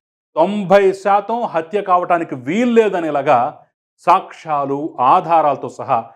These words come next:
అన్ని అంశాలను పోలీసులు బట్టబయలు చేసినటువంటి పరిస్థితి కనిపిస్తుంది. So ఒక్కసారి పాస్టర్ పగడాల ప్రవీణ్ కుమార్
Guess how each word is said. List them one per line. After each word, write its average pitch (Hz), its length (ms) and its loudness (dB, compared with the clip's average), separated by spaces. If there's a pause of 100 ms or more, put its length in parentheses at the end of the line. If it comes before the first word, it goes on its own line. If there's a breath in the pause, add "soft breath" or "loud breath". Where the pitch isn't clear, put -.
(260 soft breath)
అన్ని 262 520 2
అంశాలను 185 680 0 (760)
పోలీసులు 165 420 2 (160)
బట్టబయలు 156 560 0
చేసినటువంటి 127 520 -8
పరిస్థితి 113 360 -10
కనిపిస్తుంది. - 360 -20 (1000)
So 254 80 6 (100)
ఒక్కసారి 240 440 0 (340)
పాస్టర్ 196 360 -2 (120)
పగడాల 175 400 0
ప్రవీణ్ 170 480 -2
కుమార్ 165 360 0